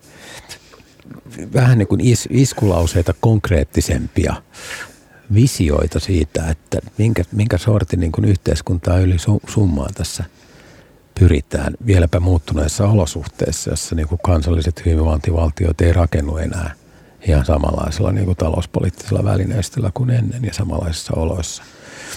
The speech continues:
Että kyllä tämmöistä, tämä tulevaisuuden horisontin puute on se yksi iso ongelma ollut tässä.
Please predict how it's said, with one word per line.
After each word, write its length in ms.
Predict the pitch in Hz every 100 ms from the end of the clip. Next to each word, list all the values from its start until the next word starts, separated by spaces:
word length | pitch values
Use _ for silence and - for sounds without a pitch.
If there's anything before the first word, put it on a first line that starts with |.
| - - - _ _ - 101
Että 120 | 87
kyllä 120 | 101
tämmöistä, 340 | 95 92 92 -
tämä 120 | 101
tulevaisuuden 560 | 123 104 82 73 76 73
horisontin 560 | 87 80 78 76 87 80
puute 380 | 98 80 -
on 140 | 85 78
se 280 | - 80 - - - _ - - - _ _ -
yksi 260 | 82 -
iso 120 | 78 78
ongelma 560 | 76 78 90 82 82
ollut 260 | 87 - -
tässä. 260 | - -